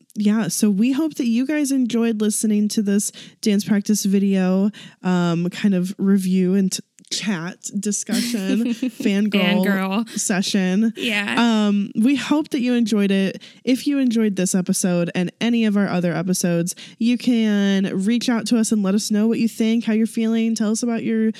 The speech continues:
Speaker 1: your story. Um, you can also email us and you can connect with us on social media. And you can find links for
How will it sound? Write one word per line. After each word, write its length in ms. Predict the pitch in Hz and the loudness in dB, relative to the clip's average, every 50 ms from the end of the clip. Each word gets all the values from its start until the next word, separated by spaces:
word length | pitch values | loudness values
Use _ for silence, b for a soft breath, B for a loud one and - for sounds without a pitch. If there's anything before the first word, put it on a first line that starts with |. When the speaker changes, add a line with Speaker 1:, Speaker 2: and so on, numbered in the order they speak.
| B B B B | B B B B
Speaker 1:
your 100 | - 214 | -2 -2
story. 640 | - - - 214 196 190 185 185 185 190 202 226 233 B B B B B - | -2 0 0 0 2 2 2 2 2 2 0 0 -2 B B B B B -2
Um, 400 | - 208 208 202 202 202 208 214 | 0 2 2 4 2 2 2 0
you 200 | - 208 208 247 | 0 0 0 0
can 180 | 240 - 277 262 | 0 0 -2 0
also 720 | - 196 196 208 220 - - - 220 214 208 202 196 190 180 - | 0 0 0 0 0 0 0 0 2 2 2 2 2 0 0 0
email 480 | 185 196 202 220 233 226 226 220 226 220 | 2 2 2 2 2 2 2 2 0 2
us 340 | 208 202 208 208 220 - - | 2 2 2 2 0 -2 -2
and 220 | - 190 190 190 | -2 -2 -2 0
you 120 | 185 180 185 | -2 -2 -2
can 400 | - - 185 175 170 170 170 175 | -2 -2 -2 0 -2 -2 -4 -4
connect 300 | - 190 156 165 - 190 | -2 -2 -2 -2 -2 -2
with 100 | 175 185 | -2 -2
us 120 | 180 180 185 | -2 -2 -2
on 100 | 175 175 | -2 -2
social 320 | - 180 180 - - 175 | -2 -2 -4 -2 -2 -2
media. 600 | 165 160 165 165 160 180 190 190 196 202 208 220 214 B B B B B B B B _ - | 0 0 0 0 0 0 0 2 2 2 0 0 -2 B B B B B B B B _ 0
And 560 | 190 190 196 190 190 185 185 185 180 185 - | 2 2 4 4 2 2 2 0 0 0 0
you 100 | 208 202 | 0 0
can 140 | - 233 214 | 2 0 0
find 300 | - 226 220 214 196 185 | 0 0 0 0 0 0
links 260 | 180 180 190 - - | 0 -2 -2 -4 -6
for 340 | - - 190 185 185 185 | -4 -2 -2 0 0 -2